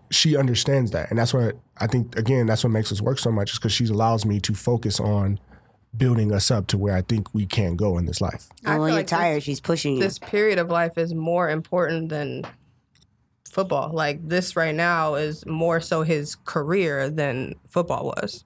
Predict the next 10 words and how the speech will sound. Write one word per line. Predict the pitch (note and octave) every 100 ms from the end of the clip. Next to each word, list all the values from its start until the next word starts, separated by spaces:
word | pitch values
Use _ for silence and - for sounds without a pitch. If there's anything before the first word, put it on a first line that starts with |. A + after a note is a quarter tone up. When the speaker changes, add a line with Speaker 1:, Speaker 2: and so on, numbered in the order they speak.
| -
Speaker 3:
So | C3+
Speaker 2:
Okay. | E3 C3 C3 C3 - _ _ _ _ -
Speaker 3:
why | D#3 D#3+
would | E3
I | D#3
stress | - - E3 D#3+
him | E3+ D3+ C#3+ D#3 -
and | C#3+
want | D3 D#3+ F3
him, | F3 D3+